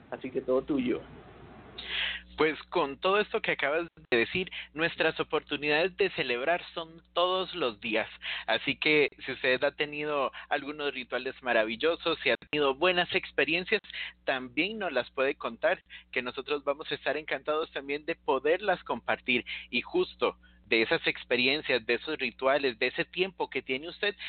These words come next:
Speaker 2: nosotros también estaríamos aprendiendo, también estaríamos aplicándolo y, por supuesto,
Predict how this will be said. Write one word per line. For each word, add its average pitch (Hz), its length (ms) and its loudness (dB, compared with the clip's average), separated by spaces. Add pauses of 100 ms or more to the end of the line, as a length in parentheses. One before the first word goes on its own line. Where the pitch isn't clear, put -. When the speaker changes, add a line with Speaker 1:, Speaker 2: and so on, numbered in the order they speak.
(120)
Speaker 2:
nosotros 190 640 0
también 156 680 -2
estaríamos 139 680 0
aprendiendo, 135 540 0
también 156 560 0
estaríamos 143 520 -2
aplicándolo 156 600 -2 (260)
y, 123 140 2
por - 300 4
supuesto, 127 580 2